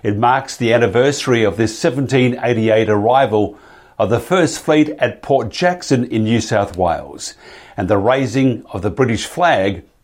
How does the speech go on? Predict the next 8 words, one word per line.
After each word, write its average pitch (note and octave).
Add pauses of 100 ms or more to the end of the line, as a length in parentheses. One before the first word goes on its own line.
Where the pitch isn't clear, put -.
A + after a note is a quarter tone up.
at B2+
Sydney C#3+
Cove A#2
by G#2+
Arthur G#2
Phillip. F2+ (800)
It A#2
wasn't E3+